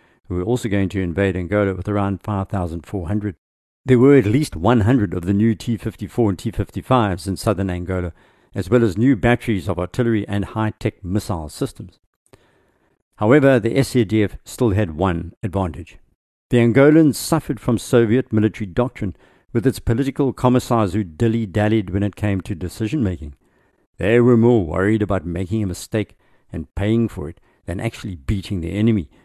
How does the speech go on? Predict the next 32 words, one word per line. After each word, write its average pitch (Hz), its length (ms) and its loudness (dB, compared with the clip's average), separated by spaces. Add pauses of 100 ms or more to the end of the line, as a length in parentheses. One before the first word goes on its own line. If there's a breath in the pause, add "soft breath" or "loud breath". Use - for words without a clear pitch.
(160 soft breath)
in 82 140 -10
most 90 260 -4
of 87 60 -12
the 85 100 -10
towns 90 560 -4
the 113 180 -10
S - 160 -8
A 98 80 -4
D 92 160 -6
F - 200 -12
attacked. 107 500 -10 (840)
This 143 300 2
meant 90 260 -6
the 127 100 0
M 127 120 4
P 135 120 2
L 131 80 4
A 131 100 4
continued 185 640 4
to 156 100 2
regard 117 400 2
defensive 165 500 0
positions 95 640 -4
and 110 240 0
their 120 200 2
artillery 165 460 -2
power 87 380 -4
as 117 180 -2
their 123 140 2
main 123 360 2
tactical 110 540 -4
superiority, 101 840 -2